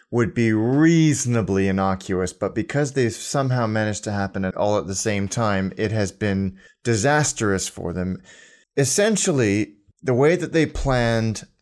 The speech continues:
the holiday allocation, uh, for pilots,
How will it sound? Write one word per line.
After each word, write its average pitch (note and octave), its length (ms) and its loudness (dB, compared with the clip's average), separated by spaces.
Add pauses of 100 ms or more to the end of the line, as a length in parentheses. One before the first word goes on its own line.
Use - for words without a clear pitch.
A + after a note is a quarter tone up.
(140)
the G2+ 640 0
holiday B2 600 2
allocation, G2+ 760 0
uh, F2+ 200 -4
for F#2+ 580 0 (140)
pilots, A#2 800 0